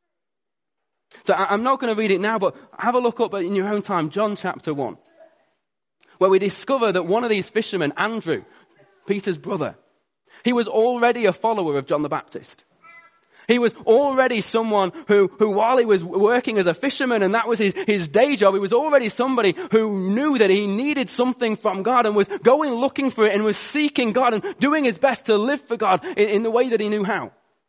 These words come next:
And, and so he's following John the Baptist, and then when Jesus comes along and gets baptized, like we talked about a couple of weeks ago, he, he, after that, he goes and, and he tries to follow Jesus, and he spends a day with Jesus, following him around and listening to his teaching and talking to him, uh, uh, about everything. And at the end of the day,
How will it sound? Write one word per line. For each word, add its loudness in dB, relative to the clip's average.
And, 2
and 0
so 4
he's 0
following 0
John 0
the -2
Baptist, -2
and 0
then 0
when 0
Jesus 0
comes 0
along 0
and -2
gets -2
baptized, -2
like 0
we -4
talked -4
about 0
a 0
couple -2
of 2
weeks -4
ago, 2
he, 0
he, 0
after -4
that, 0
he 0
goes 2
and, 0
and 0
he -2
tries -6
to -2
follow 2
Jesus, -2
and -2
he -2
spends -2
a 2
day 0
with -6
Jesus, -2
following -2
him -2
around 0
and -2
listening -4
to -4
his -4
teaching -2
and -2
talking -2
to 0
him, 0
uh, -4
uh, -2
about 0
everything. -2
And 4
at -2
the 4
end 2
of -2
the 2
day, 4